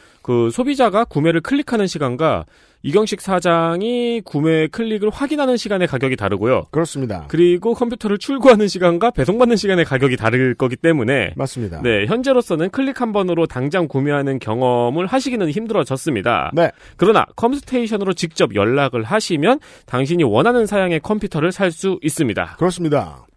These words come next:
Speaker 1: 그러니까 현재 시세에 맞게 카운셀링, 이거, 이 경우에는 이제 큐레이션에 가깝죠.
Speaker 2: 맞아요.
Speaker 1: 특히 이제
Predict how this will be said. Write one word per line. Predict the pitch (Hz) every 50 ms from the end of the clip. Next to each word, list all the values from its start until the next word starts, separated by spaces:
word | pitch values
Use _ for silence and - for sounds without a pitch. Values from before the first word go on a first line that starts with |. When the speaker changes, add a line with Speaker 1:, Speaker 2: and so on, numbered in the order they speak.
| _ _ _ _ _ _ -
Speaker 1:
그러니까 | 147 170
현재 | 247 269 262 262
시세에 | 240 - 285 277 302 285 269 262 247
맞게 | 147 101 101 - _ _ 190 214 233
카운셀링, | 233 - 269 262 269 269 - - 196 175 160 135 113 98 - -
이거, | - 131 135 170 165 165 165 156 156
이 | 151
경우에는 | 208 220 214 208 202 196 190 175
이제 | 143 127 127 120 104 -
큐레이션에 | - - 254 269 247 214 208 170 139
가깝죠. | 113 - - 123 - - 113 107 - -
Speaker 2:
맞아요. | 143 151 156 165 160 156 147 143 - - _ - -
Speaker 1:
특히 | - 277 - - 277 254 240 180
이제 | 147 139 143 139 135 127 123 117 117 110 98 90 85 73 90